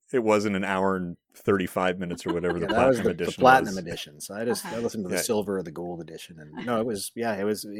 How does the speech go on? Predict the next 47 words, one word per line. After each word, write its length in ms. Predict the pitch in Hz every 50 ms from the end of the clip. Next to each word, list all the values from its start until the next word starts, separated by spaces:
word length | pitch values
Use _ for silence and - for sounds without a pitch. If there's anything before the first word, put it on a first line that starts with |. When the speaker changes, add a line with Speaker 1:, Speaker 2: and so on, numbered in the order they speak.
| 107 98
Speaker 2:
there 160 | 120 123 135
are, 160 | 143 160 180
again, 440 | 175 123 147 143 131 131 143 113 92
I 120 | 95 104
just, 220 | 101 127 131 - _ _ _ _ - - - - _ _ -
I, 60 | 147 113 107 _ _ _ -
I 40 | -
don't 220 | 120 156 175 160 -
categorically 600 | - 156 - 135 123 107 131 135 131 - - 117
rule 260 | 113 120 120 113 110
out 120 | 110 107
albums 300 | 98 87 87 85 90 85
that 180 | - 92 90 90
length. 240 | 85 80 156 - -
I 40 | 190
just 140 | 202 - -
think 140 | 120 107 -
you're, 140 | 98 95 95
you're 160 | 101 101 95 95
sort 160 | - - 101
of 40 | -
playing 180 | - 127 120 113
with 120 | 110 98
fire, 300 | - - 113 107 98 90
but 80 | 85 85
this 120 | 110 110 123
is 100 | 123 113
one 200 | 117 120 117 113
that 140 | 104 92
Speaker 3:
Mm-hmm. 200 | 143 185 185 185 180 -
Speaker 2:
nailed 260 | - 220 233 233 175
it. 80 | 160 -
Like, 140 | 170 170 -
there's 160 | - 180 175
not 220 | 196 196 202 196 185
any 180 | 190 226 233
sort 160 | 214 - 226
of 60 | 208 180
wasted 340 | 190 190 208 - - -
songs, 520 | - - - 196 185 190 190 196 208 202 185
any 260 | 180 185 190 196 196
sort 200 | 190 - - 196
of 80 | 185 -
Speaker 3:
Mm-hmm. 640 | 190 180 175 - - - - _ _ _ _ - 110
Speaker 2:
overindulgences. 880 | 101 113 110 101 98 95 95 95 98 90 95 98 92 - 98 95 92
So 180 | - - - 165
yeah, 180 | - 95 170